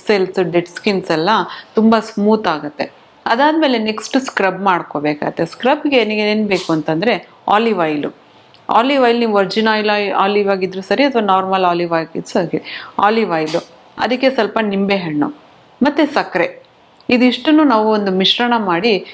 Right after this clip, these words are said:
ಚೆನ್ನಾಗಿ ಕೈಗೆ ಮತ್ತೆ ಉಗುರು ಸಂದಿಲಿ ಮತ್ತೆ ಉಗುರು ಅಕ್ಕಪಕ್ಕ ಅಂದ್ರೆ ಕ್ಯುಟಿಕಲ್ಸ್ ಅಂತ ಏನ್ ಹೇಳ್ತೀವಿ, ಇಲ್ಲಿ ಚೆನ್ನಾಗಿ ಸ್ಕ್ರಬ್ ಮಾಡ್ಬೇಕಾಗುತ್ತೆ.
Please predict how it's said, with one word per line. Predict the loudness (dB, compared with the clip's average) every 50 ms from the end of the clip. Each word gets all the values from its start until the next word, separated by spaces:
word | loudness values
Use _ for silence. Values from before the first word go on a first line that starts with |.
| -20 -12 -4
ಚೆನ್ನಾಗಿ | -2 0 2 2 2 0 0 -2 -6
ಕೈಗೆ | -8 -2 0 0 2 2 0 2 2 2 2
ಮತ್ತೆ | 0 -2 -4 -2 2
ಉಗುರು | 2 2 2 2 2 0 0
ಸಂದಿಲಿ | 0 -2 -2 -2 -2 0 2 2 2 4 2 2 2
ಮತ್ತೆ | 0 -2 0 2 4
ಉಗುರು | 4 4 4 4 2 4 4 4
ಅಕ್ಕಪಕ್ಕ | 2 0 -4 -2 -2 -2 -2 0 -2 -4 -2 -2
ಅಂದ್ರೆ | -2 -2 -4
ಕ್ಯುಟಿಕಲ್ಸ್ | -6 -2 -2 0 0 0 0 2 0 0 0 -2
ಅಂತ | -2 -2 0 -2
ಏನ್ | -2 -2 -2 -4
ಹೇಳ್ತೀವಿ, | -4 -2 -2 -2 -2 -2 -2 -2 2 2 2 2 0 -2 -10 -14 -12 -4 0
ಇಲ್ಲಿ | 2 2 2
ಚೆನ್ನಾಗಿ | 2 2 -2 0 0 0 0 0 -2 -4
ಸ್ಕ್ರಬ್ | -6 -6 -2 0 0 0 0 0
ಮಾಡ್ಬೇಕಾಗುತ್ತೆ. | -2 -2 -2 -2 -4 -6 -6 -6 -8 -8 -8 -8 -8 -8 -8 -8 -16 -20 -20